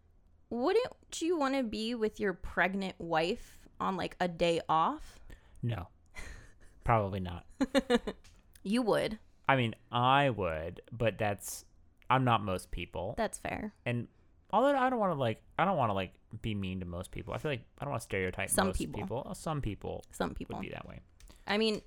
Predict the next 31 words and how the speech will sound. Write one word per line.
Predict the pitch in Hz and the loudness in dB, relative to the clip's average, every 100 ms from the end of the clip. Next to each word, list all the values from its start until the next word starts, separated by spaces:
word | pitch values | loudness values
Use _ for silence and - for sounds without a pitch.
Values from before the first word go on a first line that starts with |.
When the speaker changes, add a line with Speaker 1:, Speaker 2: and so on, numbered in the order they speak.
| - | -10
Speaker 1:
'cause | - 202 | -6 -2
she's, | 254 262 220 - - _ _ | -2 -2 -4 -8 -12 _ _
what, | 190 175 - - _ _ | 0 0 0 -6 _ _
almost | - 190 190 180 - - | 0 0 2 -2 -4 -4
eight | 175 - | -4 -2
months | 185 - | -4 -2
pregnant | - 185 202 202 | -2 -2 -2 -4
at | 202 | -4
this | 214 | -6
point? | - 233 226 - - - - - | -2 -2 -2 -6 -20 -20 -20 -14
Speaker 2:
Yeah, | 104 90 - | -10 -10 -6
I | 107 | -4
mean, | 98 | -4
she's | 95 | -6
about | 104 95 | -6 -6
to | |
pop, | - 113 110 | 0 0 0
right? | - 107 - | -2 -8 -4
So. | 240 | 0
Speaker 1:
Yeah. | 247 - 208 - - - _ - | 2 0 -4 -14 -20 -20 _ -14
So | - 214 190 165 - - _ - | -4 2 2 2 -2 -12 _ -20
things | - 226 226 - | 2 2 2 -2
can't | 220 185 | -2 -2
be | 180 165 190 | -2 -4 -2
easy | 190 151 | -2 -4
for | - 160 | -4 -6
her, | - - | -4 -8
like, | 196 - | -6 -4
getting | - 170 156 | 0 0 0
around, | 143 156 156 160 160 | 0 0 0 0 -2
Speaker 2:
Yeah. | 113 | -4